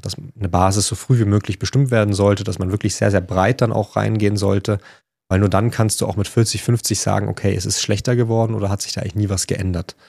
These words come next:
Ähm, laufe ich schon mit, äh, seitdem ich zwanzig bin, mit, keine Ahnung, einem erhöhten L D L rum? Weiß ich nicht, ne? Ähm, und, äh, das haben sie nochmal so ein bisschen gehighlightet.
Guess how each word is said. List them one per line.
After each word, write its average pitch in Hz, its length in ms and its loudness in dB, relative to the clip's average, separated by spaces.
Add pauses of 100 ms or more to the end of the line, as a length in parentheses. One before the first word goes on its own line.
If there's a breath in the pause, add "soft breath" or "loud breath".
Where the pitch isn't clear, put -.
(440 soft breath)
Ähm, 95 160 2
laufe 95 260 2
ich 95 60 0
schon 101 140 0
mit, - 200 -4 (120)
äh, 107 120 -2
seitdem 95 220 0
ich 90 100 -2
zwanzig 98 360 0
bin, 95 220 0
mit, - 380 -4
keine 92 200 0
Ahnung, 90 160 0
einem 87 60 -2
erhöhten 90 220 -2
L 90 140 -2
D 82 80 -2
L 95 140 -2
rum? 87 240 -6 (260)
Weiß 87 200 -2
ich 87 100 -6
nicht, 92 360 -10
ne? 110 140 2 (680 loud breath)
Ähm, 98 380 2 (140)
und, 101 400 0
äh, 101 260 4
das 98 240 0
haben 120 120 4
sie 117 80 6
nochmal 107 200 4
so 107 80 4
ein 107 40 4
bisschen 107 200 2
gehighlightet. 123 800 2